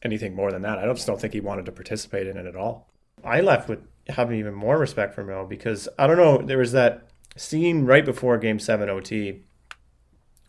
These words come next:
where sort of, not Game seven O T, sorry, right before Game seven, third period, where Matthews sort of num-, mumbled something about rallying and leaving it all out there. But it was Riley that you could kinda see in his eyes and his body language and his tone of voice that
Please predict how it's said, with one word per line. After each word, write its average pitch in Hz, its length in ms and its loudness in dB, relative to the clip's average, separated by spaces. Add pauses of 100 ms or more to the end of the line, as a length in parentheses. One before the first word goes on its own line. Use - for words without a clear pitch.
where 110 400 6 (460)
sort 123 220 4
of, 101 340 0 (360)
not 135 200 4
Game 123 100 0
seven 110 200 -2
O 101 60 0
T, 107 140 -6
sorry, 101 200 -2
right 120 180 2
before 127 240 0
Game 110 220 -2
seven, 104 260 -2
third 104 220 -6
period, 101 460 -2 (360)
where 123 120 -4
Matthews 123 380 4
sort 123 140 2
of 110 80 0
num-, 117 280 0
mumbled 123 340 0
something 117 400 -2
about 107 360 0
rallying 107 500 2
and 104 80 -6
leaving 107 180 -4
it 101 60 -2
all 98 140 0
out 101 200 -2
there. 107 320 2 (100)
But 139 120 4
it 143 40 4
was 135 160 2
Riley 160 300 10
that 160 100 4
you 135 100 2
could 131 140 -2
kinda 131 220 2
see 131 280 0
in 127 60 2
his 110 120 -2
eyes 113 340 2
and 113 40 -2
his 104 80 -6
body 107 280 2
language 107 420 -2
and 101 80 -8
his 95 100 -12
tone 120 240 -2
of 101 80 -4
voice 107 400 -2
that 104 220 -6